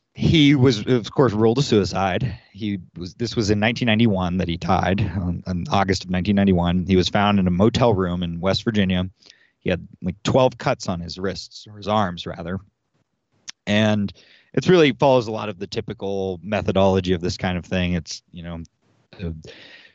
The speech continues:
tampered crime scene, tampered evidence, uh, violation of standard operating procedure with respect to,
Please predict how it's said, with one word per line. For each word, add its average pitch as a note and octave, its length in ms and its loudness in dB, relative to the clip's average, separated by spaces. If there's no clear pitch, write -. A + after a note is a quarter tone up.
tampered A#2 680 2
crime G#2+ 320 0
scene, F#2 400 -6
tampered F2+ 280 -6
evidence, F2 640 -4
uh, E2+ 400 -2
violation G2 520 2
of F2+ 40 -4
standard F2+ 320 0
operating F2 400 0
procedure F2+ 460 -2
with F2+ 160 2
respect - 440 -2
to, E2+ 460 0